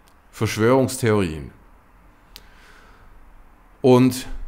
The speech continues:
die Bilder, die ich mit meinen Visionen damals zeichnete,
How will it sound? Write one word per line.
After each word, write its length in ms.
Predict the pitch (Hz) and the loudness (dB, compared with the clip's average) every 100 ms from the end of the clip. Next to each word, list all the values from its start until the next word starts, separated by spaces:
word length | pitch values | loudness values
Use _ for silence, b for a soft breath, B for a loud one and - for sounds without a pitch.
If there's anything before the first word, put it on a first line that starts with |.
| - - - | -14 -20 -10
die 100 | 143 | -4
Bilder, 380 | 139 160 202 175 | 4 6 6 2
die 140 | 131 | 2
ich 80 | 135 | 0
mit 140 | 139 135 | 0 0
meinen 360 | 135 131 127 | 0 2 0
Visionen 840 | 120 110 117 113 113 147 160 139 135 | 0 -6 -2 2 2 2 2 0 0
damals 760 | 113 120 127 113 110 107 - | 0 0 0 0 0 -4 -10
zeichnete, 1000 | - 117 82 127 120 123 120 120 117 120 | -10 -6 -4 -6 -4 -4 -4 -4 -4 -4